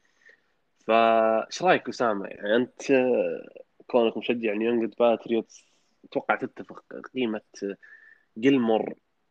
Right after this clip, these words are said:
يعني حتى تستحي إنك تقول إنه بطاقة جولة سادسة بس.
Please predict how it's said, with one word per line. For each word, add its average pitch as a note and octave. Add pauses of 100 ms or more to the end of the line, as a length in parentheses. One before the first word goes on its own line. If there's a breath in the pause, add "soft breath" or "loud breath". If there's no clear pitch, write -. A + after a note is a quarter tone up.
(640)
يعني A#2 (220)
حتى -
تستحي -
إنك A#2+
تقول B2
إنه G2+ (1300)
بطاقة G#2+
جولة G#2+
سادسة G#2+
بس. G2